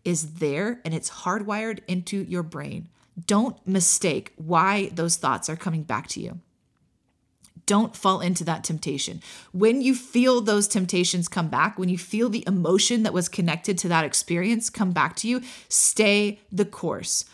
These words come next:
Remember what you're fighting for.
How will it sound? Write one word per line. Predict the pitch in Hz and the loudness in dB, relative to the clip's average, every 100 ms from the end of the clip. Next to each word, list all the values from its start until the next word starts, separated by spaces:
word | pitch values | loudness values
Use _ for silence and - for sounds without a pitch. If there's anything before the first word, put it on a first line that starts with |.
| - | -10
Remember | - 208 190 196 208 220 220 240 233 233 _ | 0 2 4 4 4 4 4 4 2 0 _
what | 180 180 190 190 190 - | -2 4 4 2 -2 -8
you're | 180 196 | 0 2
fighting | 196 202 170 170 | 2 4 4 2
for. | 170 - - | -4 -6 -8